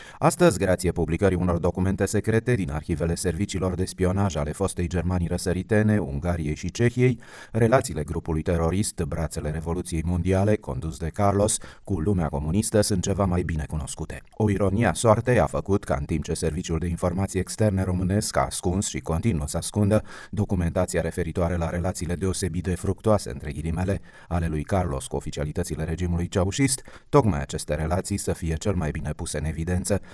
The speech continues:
și documentate în celelalte capitale est-europene. Grupul lui Carlos, avându-și la începutul anilor optzeci cartierul general la Budapesta,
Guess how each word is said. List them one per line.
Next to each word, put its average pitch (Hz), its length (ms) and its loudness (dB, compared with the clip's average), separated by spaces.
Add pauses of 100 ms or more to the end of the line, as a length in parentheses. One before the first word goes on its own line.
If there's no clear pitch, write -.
și 90 200 -2
documentate 80 800 0
în 82 160 -2
celelalte 73 500 -2
capitale 78 600 -4
est-europene. 82 760 -6 (240)
Grupul 113 280 4
lui 101 100 4
Carlos, 135 460 6
avându-și 87 480 2
la 85 60 2
începutul 90 460 0
anilor 90 340 4
optzeci 92 400 2
cartierul 80 480 -2
general 85 420 0
la 82 100 2
Budapesta, 117 640 6